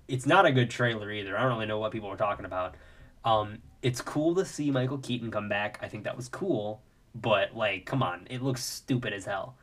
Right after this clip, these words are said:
Michael Keaton in the costume looks stupid as hell.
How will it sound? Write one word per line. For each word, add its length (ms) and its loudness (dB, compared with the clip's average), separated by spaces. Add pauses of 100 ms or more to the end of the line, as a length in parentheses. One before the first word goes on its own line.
(280)
Michael 180 8
Keaton 380 2
in 200 4
the 60 4
costume 580 0
looks 200 -8
stupid 380 -6
as 80 -8
hell. 340 -2